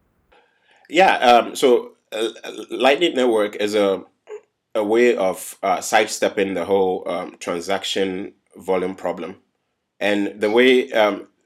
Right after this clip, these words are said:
what they're doing is something that is already being done by the banks. So, for example, when you send money to someone's account, usually sometimes it takes, like, a day.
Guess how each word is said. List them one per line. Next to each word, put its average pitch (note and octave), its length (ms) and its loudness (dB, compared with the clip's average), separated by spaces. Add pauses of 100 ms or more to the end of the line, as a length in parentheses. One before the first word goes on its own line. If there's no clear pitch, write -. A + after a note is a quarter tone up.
(220)
what B2 280 2
they're A2+ 100 4
doing G#2 400 2
is F#2+ 180 -8
something A#2 340 -2
that G2 200 2
is F#2+ 120 -12
already G2+ 220 0
being G2 220 -4
done F#2 220 -4
by F2 100 -6
the E2+ 100 -12
banks. - 600 -8 (220)
So, - 160 -4
for G#2 100 0
example, G#2+ 380 0
when A#2 120 4
you G#2+ 80 0
send G#2 320 -2
money G2 240 -2
to F2 180 -8
someone's F#2+ 380 -4
account, F2 460 -4
usually G2+ 380 -2
sometimes F#2+ 400 -4
it - 80 -14
takes, G2+ 240 -4
like, E2+ 140 -4
a F2 60 -4
day. E2+ 360 -8